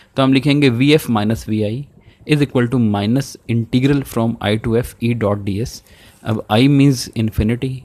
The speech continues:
वी आई means zero, तो वी आई की जगह ज़ीरो पुट कर दें,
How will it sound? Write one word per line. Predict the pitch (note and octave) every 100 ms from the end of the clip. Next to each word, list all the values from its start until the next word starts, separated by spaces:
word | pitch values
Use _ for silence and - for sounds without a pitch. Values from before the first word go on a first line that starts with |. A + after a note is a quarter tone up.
| -
वी | A#2 A2+ B2
आई | B2
means | A#2+ A#2 A2+ - G2+
zero, | G#2 F#2+ C3 - _ - _ -
तो |
वी | G#2+ A#2+
आई | C3+
की | C3+
जगह | C3 B2+
ज़ीरो | A#2 A2+ B2
पुट | B2+
कर | B2 A2+
दें, | A2 A2